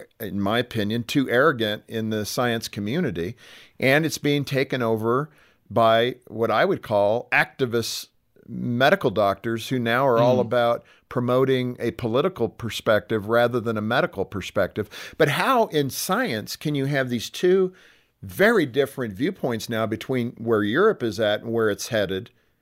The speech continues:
Speaker 1: and where America is at and where it's headed?
Speaker 2: Yeah, because science doesn't say anything. Scientists do. That's the problem.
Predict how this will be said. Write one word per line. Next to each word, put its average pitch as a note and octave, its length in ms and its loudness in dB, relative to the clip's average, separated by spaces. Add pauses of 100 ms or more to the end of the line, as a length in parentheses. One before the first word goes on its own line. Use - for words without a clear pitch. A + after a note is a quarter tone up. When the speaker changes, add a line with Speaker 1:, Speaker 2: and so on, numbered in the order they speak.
(260)
Speaker 1:
and B2 160 2
where B2 220 4
America C#3+ 480 0
is F#2+ 140 -2
at G#2 200 -2
and A#2 100 -8
where C3+ 180 2
it's A#3 200 -2
headed? E2 320 -6 (480)
Speaker 2:
Yeah, C#3 120 -2
because C#3 260 -4
science D#3 380 -4
doesn't C3+ 300 -4
say B2 220 -4
anything. A#2 540 -8
Scientists B2 720 -6
do. - 320 -12 (720)
That's A#2 220 -8
the - 100 -14
problem. A2 520 -8